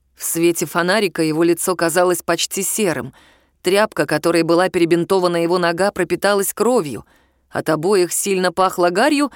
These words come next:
но они все же выглядели куда лучше, чем можно было ожидать,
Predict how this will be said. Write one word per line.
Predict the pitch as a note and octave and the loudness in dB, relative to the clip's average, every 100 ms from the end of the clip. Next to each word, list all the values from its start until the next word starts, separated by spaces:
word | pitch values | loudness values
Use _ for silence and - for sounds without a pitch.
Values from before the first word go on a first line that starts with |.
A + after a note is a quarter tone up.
| - - - | -14 -20 -4
но | G#3 A3+ | 2 4
они | C#4 D4 | 4 2
все | - C#4+ | 2 0
же | B3+ | 2
выглядели | B3+ C#4 C#4 A#3+ B3+ | 2 2 0 0 0
куда | A#3+ A#3+ C#4 | 0 2 4
лучше, | E4+ G#4 D#4+ | 4 2 0
чем | A#3 C4 | 0 2
можно | A#3+ B3 G3+ | 2 2 0
было | A3 B3 B3 | 0 2 2
ожидать, | B3+ E4 D4 D#3 - | 2 0 2 0 -2